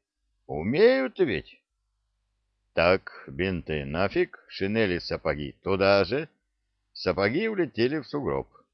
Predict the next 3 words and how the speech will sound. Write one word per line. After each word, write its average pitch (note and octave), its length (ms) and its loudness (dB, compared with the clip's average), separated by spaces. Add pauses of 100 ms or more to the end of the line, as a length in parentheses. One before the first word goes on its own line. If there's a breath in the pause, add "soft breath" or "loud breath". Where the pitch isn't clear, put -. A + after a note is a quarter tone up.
(600)
Полушубок F#3 840 -4
на D2 160 -10
плечи, D#3+ 680 -4